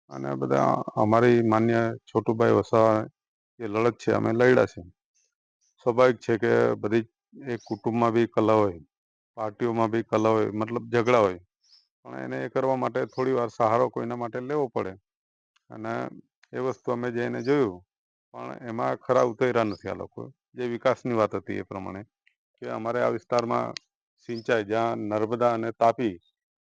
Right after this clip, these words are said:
એ અમારી માં છે અહીં આગળ, બંને નદીઓ. સૌરાષ્ટ્ર ને કચ્છ લગી પાણી જાય છે, પણ અહીં જે અંદરના તા-,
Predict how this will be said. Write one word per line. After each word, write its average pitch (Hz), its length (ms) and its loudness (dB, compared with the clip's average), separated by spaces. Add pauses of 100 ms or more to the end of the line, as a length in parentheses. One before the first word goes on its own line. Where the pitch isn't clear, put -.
(540)
એ 123 80 -10
અમારી 123 360 -4
માં 117 300 2
છે 101 140 -12
અહીં 92 220 -8
આગળ, 90 160 -12 (280)
બંને 117 240 -2
નદીઓ. 101 380 -8
સૌરાષ્ટ્ર 123 560 -2
ને 120 80 -8
કચ્છ 123 160 -2 (100)
લગી 117 200 -4
પાણી 117 300 -6
જાય 123 220 -2
છે, 92 180 -14 (800)
પણ 131 240 -6 (360)
અહીં 127 240 -4
જે 135 300 -2 (240)
અંદરના 120 440 -4
તા-, 117 240 -2